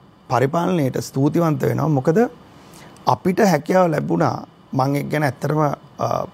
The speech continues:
අහිංසකව ආඩම්බර වෙනවා. මොකද, අ,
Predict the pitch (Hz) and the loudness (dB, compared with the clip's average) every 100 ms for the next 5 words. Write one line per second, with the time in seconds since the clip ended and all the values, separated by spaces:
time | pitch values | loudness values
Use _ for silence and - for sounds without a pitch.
0 | - - 123 143 147 143 123 139 143 151 | -14 -2 0 2 2 2 0 0 0 0
1 | 175 - 156 175 - - - - - - | 0 -2 -2 -2 -4 -6 -14 -16 -16 -18
2 | - - | -4 2